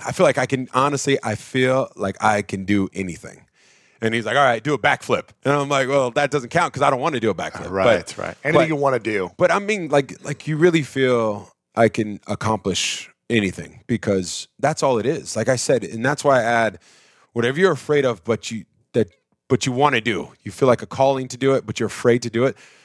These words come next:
Speaker 1: that's probably, that's your life's, that's life giving you that clue
Speaker 2: Mm-hmm.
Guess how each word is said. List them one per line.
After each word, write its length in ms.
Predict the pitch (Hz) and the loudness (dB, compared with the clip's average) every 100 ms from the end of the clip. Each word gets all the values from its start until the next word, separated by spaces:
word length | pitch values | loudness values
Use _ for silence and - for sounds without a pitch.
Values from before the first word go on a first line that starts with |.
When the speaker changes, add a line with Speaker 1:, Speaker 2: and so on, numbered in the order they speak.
| _ - | _ 0
Speaker 1:
that's 200 | 135 - | 0 -2
probably, 840 | - 175 226 160 123 117 110 - _ - | -4 0 2 0 -2 -2 -4 -8 _ 0
that's 200 | 156 - | 0 0
your 120 | 143 | 0
life's, 360 | 139 117 - - | 0 0 -4 -2
that's 240 | 147 - 165 | 0 0 0
life 200 | 156 - | 0 0
giving 200 | 127 117 | -4 -4
you 120 | 104 | -6
that 280 | 95 85 - | -6 -8 -8
clue 300 | - 123 92 | -2 0 0
Speaker 2:
Mm-hmm. 440 | 90 82 90 90 | -4 -12 -12 -12